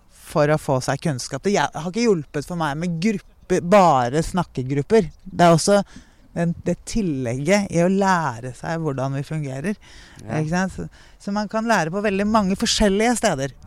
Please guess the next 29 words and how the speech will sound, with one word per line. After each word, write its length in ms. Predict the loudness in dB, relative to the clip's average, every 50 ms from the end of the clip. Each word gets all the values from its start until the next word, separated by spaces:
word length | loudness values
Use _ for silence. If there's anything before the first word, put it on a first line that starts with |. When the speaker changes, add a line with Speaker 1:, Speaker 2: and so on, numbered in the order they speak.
| -18 -18 -18 -14 -10
Speaker 2:
Ja. 180 | -8 -8 -6 -8 -10 -8
Speaker 1:
Ikke 260 | -4 -2 0 0 0
sant? 180 | -2 -4 -2 0
Ikke 240 | 0 0 2 2 2
bare 240 | 2 2 2 2
A, 380 | 2 2 2 2 2 0 -2 -2
som 180 | -2 -2 -2 0
vi 80 | 0
snakket 320 | -2 -2 -4 -4 -2 -2 -4
om. 140 | -4 -4 -8 -14
Speaker 2:
Ja. 220 | -14 -10 -6 -6 -6
Speaker 1:
Men, 160 | -6 -8 -10 -12 -16 -20 -20 -18 -18 -18 -18 -18 -20 -20 -20 -20 -20 -20 -20 -20 -20 -20 -20 -16 -10
men, 360 | -6 -4 -2 -2 -2 -2 -2
eh, 380 | -2 -2 0 0 -2 -2 -4 -6 -8 -10 -14 -14 -16 -18 -18 -20 -20 -20 -20 -20 -20 -20 -20 -20 -20 -20 -20 -20 -20 -20 -20 -20 -20 -20 -20 -20 -20 -20 -20 -20 -20 -20 -20 -20 -20 -20 -20 -20 -20 -20 -20 -20 -18 -18
s-, 760 | -18 -16 -16 -14 -12 -12 -12 -10 -10 -10 -10 -10 -10 -12 -12 -16 -20 -20 -20 -20 -20 -20 -20 -20
det 200 | -18 -6 -2 0
er 120 | 2 2 2
den 120 | 0 -2
terskelen 760 | -4 -6 -6 -6 -6 -6 -8 -10 -8 -6 -4 -4 -2 0 2
der, 280 | 4 6 6 4 4
altså 220 | 2 0 -2 -2 -2
om 220 | -2 -4 -4 -2 0
det 140 | 2 4
er 240 | 6 6 6 4 4
en, 120 | 2 0 -2 -4 -6 -8 -10 -14
å, 180 | -12 -10 -10 -8 -6
å 120 | -6 -6
nå 220 | -4 -4 -4 -2 -2
en 200 | -2 -2 -2 -2